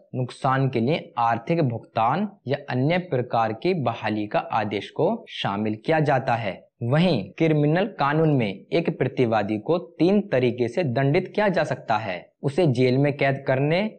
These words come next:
या जुर्माना देने या दुर्लभ मामलों में फांसी या मौत की सजा देकर भी दंडित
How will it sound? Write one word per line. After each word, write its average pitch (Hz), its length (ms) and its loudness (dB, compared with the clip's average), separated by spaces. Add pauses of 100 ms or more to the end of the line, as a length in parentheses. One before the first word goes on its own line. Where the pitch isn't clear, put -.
या 139 180 2
जुर्माना 123 520 2
देने 147 580 2 (120)
या 139 120 2
दुर्लभ 160 500 4
मामलों 175 440 4
में 120 320 0 (220)
फांसी 147 640 2
या 135 120 2
मौत 127 360 2
की 185 80 0
सजा 139 300 2
देकर 110 400 0
भी 135 240 2
दंडित 139 640 -2